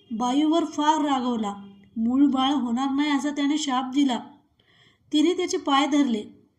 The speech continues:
बुवांनी उपशाप दिला. बुवा म्हणाले, "आपल्या निळ्या घोड्यावर बस, निळी वस्त्रे परिधान कर, नाणात जा. जिथं घोडा अडेल तिथे खम, देवीचे देऊळ लागेल, तिची प्रार्थना कर,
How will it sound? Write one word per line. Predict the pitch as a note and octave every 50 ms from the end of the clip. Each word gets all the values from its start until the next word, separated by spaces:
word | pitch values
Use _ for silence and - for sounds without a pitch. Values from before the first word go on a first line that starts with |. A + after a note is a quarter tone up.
| _ _
बुवांनी | B3 A#3+ A3+ B3+ C4+ C4+ C#4+ D4 D4 C#4+ C#4+ E4 F4+ F4 - - - - _ _ _ _ _ _ _ -
उपशाप | D4+ D4 - F4+ F#4+ F4+ - F4 F4 E4+
दिला. | D4 C4+ C4+ A3+ A3 G#3 G3 - - - - _ _ _ -
बुवा | A3+ A#3+ C4 C#4 C#4+ E4
म्हणाले, | D#4 D#4+ D#4 D4 D4 C4+ C#4 D4+ E4+ - - - - - _ _ _ _ _ _ _ _ -
"आपल्या | C#4 C#4 C#4 C#4 D4+ D#4 F4+ F4+
निळ्या | E4+ E4+ D#4+ D#4+ E4+ F4
घोड्यावर | D4+ D4 D4+ D4+ D#4+ D#4+ D#4+ D#4+ E4 E4
बस, | C4+ B3+ D#4+ D#4 D4 - - - - - - _ _ _ _ -
निळी | B3+ C4 D4+ D4+ E4 F#4
वस्त्रे | F4 E4+ E4 D4+ - F4 E4+
परिधान | D4 D#4 D#4+ D4+ D#4 D#4 C4+ D4 D#4 D#4
कर, | - - D#4+ D4+ B3
नाणात | A#3+ B3 C4 C4+ C#4 C#4 D4 D#4+ D#4+
जा. | D4 C4 C#4+ C4+ A3+ F#3+ - - - - - _ - - - _ _ _ -
जिथं | A3+ C4 - - F4+
घोडा | F4+ D4 D4 D#4 D#4+ E4 E4
अडेल | D4+ C#4+ C#4+ D#4 E4 D4 C#4 - - - - _ -
तिथे | D4 C#4+ D#4 E4+ E4 -
खम, | - C#4+ D#4 C#4+ A3 G3 - - - - - _
देवीचे | A3+ G#3+ C#4 C#4+ C#4+ E4 D#4 D#4 E4 D#4+
देऊळ | D4 C#4+ C#4+ C#4+ D4 D4+ D4+ D4 C#4+
लागेल, | C4+ B3 A3 G3+ G#3+ G#3 - - - _ _ _ _ _ _ _ _ _ _ -
तिची | E4 E4+ D#4 - F4+ F4+
प्रार्थना | - D4+ D4+ C#4 C#4 C#4 - C#4+ D4+ D#4
कर, | D4+ D4 B3+